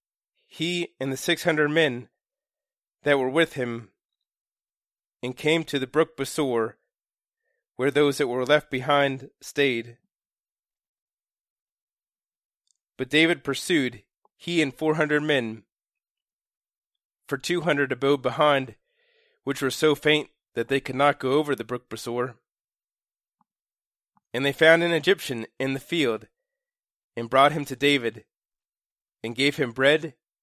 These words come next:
and he did eat, and they made him drink water. And they gave him a piece of a cake of figs, and two clusters of raisins. And when he had eaten, his spirit came again to him,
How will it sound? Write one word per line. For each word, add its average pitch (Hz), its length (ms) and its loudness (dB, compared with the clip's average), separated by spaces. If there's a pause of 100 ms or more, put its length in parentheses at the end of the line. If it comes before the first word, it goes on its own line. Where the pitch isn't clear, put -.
(100)
and 117 120 -10
he 151 160 -4
did 143 180 -2
eat, 131 300 -6 (840)
and 139 140 -4
they 135 100 0
made 135 220 0
him 131 160 -6
drink 143 260 -4
water. 120 460 0 (1800)
And 131 120 -6
they 131 60 2
gave 143 280 2
him 139 120 -2
a 110 60 0
piece 160 340 -6
of 127 100 -2
a 120 60 -2
cake - 460 -4 (120)
of 131 140 -4
figs, 123 580 -2 (800)
and 117 160 -8
two 156 160 -4
clusters 151 460 -2
of 127 100 -4
raisins. 120 540 -2 (1600)
And 131 120 -2
when 147 140 2
he 147 160 0
had 135 100 0
eaten, 170 400 -4 (380)
his 127 180 -8
spirit 156 340 0
came 151 200 -2
again 156 260 0
to 123 100 -14
him, 117 340 -8